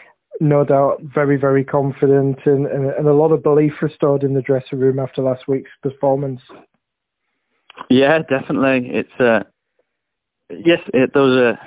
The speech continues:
Speaker 2: definitely a good feel around after, after the game last week, and, uh, like I said, training this week's been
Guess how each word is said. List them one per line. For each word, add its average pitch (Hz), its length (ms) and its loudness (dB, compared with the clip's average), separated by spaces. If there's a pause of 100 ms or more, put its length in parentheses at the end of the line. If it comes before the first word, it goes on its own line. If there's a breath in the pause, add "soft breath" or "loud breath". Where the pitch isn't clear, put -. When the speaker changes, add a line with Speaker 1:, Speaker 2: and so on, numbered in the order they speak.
(140)
Speaker 2:
definitely 139 340 -2
a 120 40 0
good 120 180 -4 (140)
feel 120 300 4
around 113 320 -2
after, 113 380 -12 (120)
after 123 240 -6
the 113 80 -6
game 113 300 -4
last 110 260 -10
week, 110 340 0
and, 107 220 -12
uh, 107 180 -10 (640)
like 113 220 -2
I - 60 -20
said, 110 180 0
training 110 360 -2
this 107 200 -8
week's 101 300 0
been 104 280 -6